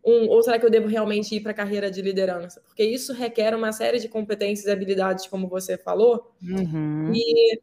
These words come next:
Speaker 1: que eventualmente pode não ser do seu perfil. E aí, acho que, e aí, acho que aproveitando a parte de conceitos, eu, eu acredito que existem
Speaker 2: Uhum.
Speaker 1: diversos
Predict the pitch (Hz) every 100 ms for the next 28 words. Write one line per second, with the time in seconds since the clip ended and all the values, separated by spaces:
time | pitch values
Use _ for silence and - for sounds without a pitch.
0 | _ _ _ _ _ - 294 285 285 285
1 | 285 285 294 294 302 294 269 285 285 285
2 | 254 - 202 185 220 285 339 - 311 302
3 | _ _ _ _ - 269 - 254 262 262
4 | 247 254 254 247 214 208 190 190 - 180
5 | 180 226 226 214 190 214 226 233 226 247
6 | 254 247 254 - 254 - 254 175 202 233
7 | 247 -